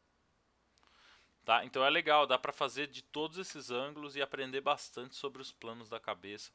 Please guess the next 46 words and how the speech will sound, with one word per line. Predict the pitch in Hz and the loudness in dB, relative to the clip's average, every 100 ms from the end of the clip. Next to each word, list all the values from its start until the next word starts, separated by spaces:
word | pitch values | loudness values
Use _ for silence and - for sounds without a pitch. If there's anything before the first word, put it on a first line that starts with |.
| _ - - - | _ -20 -20 -8
né? | 98 101 | -4 -4
Estudando | - 104 101 104 | -6 -12 -10 -10
um | |
pouquinho | - 101 - 104 | -14 -20 -16 -10
mais | 101 87 | -8 -8
isso. | 104 117 - | -12 -16 -12
E | |
aqui | 104 - | -12 -12
do | - | -14
lado | 101 98 95 | -4 -4 -4
eu | 101 | -14
trouxe | - 98 - 101 | -16 -16 -14 -14
só | - 95 - - - _ | -6 -6 -6 -20 -20 _
um, | 98 104 98 92 78 110 | -16 -14 -14 -16 -16 -12
um | 117 | -10
exemplo, | 98 101 104 - 101 | -6 -6 -8 -10 -10
né, | 101 98 | -10 -8
de | 101 | -10
aplicação | - 104 104 - 92 92 _ - _ _ | -10 -14 -14 -12 -14 -16 _ -20 _ _
de | 98 | -14
valores | 98 107 90 92 101 101 | -2 0 0 -8 -12 -14
pra | 104 | -12
você | 95 - 113 | -12 -12 -14
usar | 101 95 95 | -10 -4 -4
quando | - 98 | -4 -16
você | - | -14
estiver | 104 - 101 | -16 -10 -10
fazendo, | - 95 95 95 | -10 -14 -14 -18
por | - | -20
exemplo, | 92 92 - - | -18 -20 -20 -18
essa | - 95 95 | -14 -14 -16
aqui, | _ 113 113 _ _ _ _ _ | _ -20 -20 _ _ _ _ _
né? | 98 98 | -10 -10
Você | 95 95 113 | -10 -12 -12
usar | 110 107 110 | -8 -4 -4
mais | 113 110 | -4 -8
ou | 110 | -10
menos | 101 107 104 | -12 -14 -16
o | |
tipo | 110 - 110 110 | -14 -14 -14 -12
de | 110 | -12
acabamento | - 110 107 98 95 98 | -6 -4 -4 -6 -10 -14
que | - | -18
ele | 101 | -16
usou | 101 - 90 _ _ _ _ | -16 -14 -16 _ _ _ _
pra | 92 92 | -2 -2